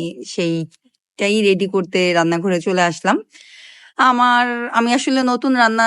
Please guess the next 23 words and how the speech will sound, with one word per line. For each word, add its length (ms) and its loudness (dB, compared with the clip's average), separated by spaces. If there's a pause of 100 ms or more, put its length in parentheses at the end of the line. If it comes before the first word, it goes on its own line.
(100)
শিখেছি। 460 -4
তোমরা 260 -2
অনেকেই 560 -2
জানো 300 0 (200)
যে 140 -2 (100)
আমি 280 -4 (360)
অনেক 300 -4
ভালো 320 -2 (120)
এখন 320 -4
রান্না 360 -2
করতে 320 -8
পারি, 280 -4 (120)
যেহেতু 300 -8
আমি 220 -4
মাঝে 300 -4
মাঝে 240 -4
একটু 200 -8
একটু 220 -8
রান্নার 380 -2
ভিডিওগুলা 580 -2
দেই। 220 -2 (500)
তোমাদের 320 0
অনেক 260 0